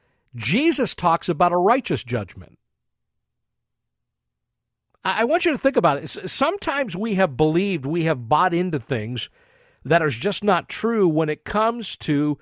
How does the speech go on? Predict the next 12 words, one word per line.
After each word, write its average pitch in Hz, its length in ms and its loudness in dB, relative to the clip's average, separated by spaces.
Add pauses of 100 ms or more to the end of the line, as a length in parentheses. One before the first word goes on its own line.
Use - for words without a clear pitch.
(540)
just 180 340 0
reading 165 680 0
one 208 300 4
particular 208 600 -2
passage 185 640 -4
of 147 100 -4
Scripture 139 680 -6 (640)
and 175 200 0
then 160 280 0
building 233 420 4
upon 123 420 -2
that 120 440 -4